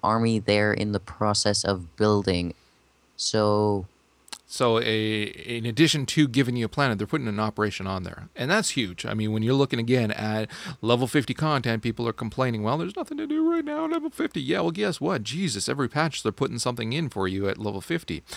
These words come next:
Speaker 2: and putting an, yet another operation that you'll be able to work on. This is huge.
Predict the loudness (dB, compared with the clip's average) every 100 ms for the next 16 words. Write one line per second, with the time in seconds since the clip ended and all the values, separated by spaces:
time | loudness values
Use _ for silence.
0 | -12 -10 -8 -6 -4 -6 -4 -2 0 -2
1 | -4 -6 -2 -2 0 -2 0 0 0 0
2 | 0 0 0 -2 -6 -4 -4 -2 -4 -6
3 | -6 -4 -4 -4 -4 -4 -6 -10 -16 -20
4 | -4 0 0 0 -2 -2 -2 -2 -8 _
5 | -18 -8 0 2 4 2 -4 -10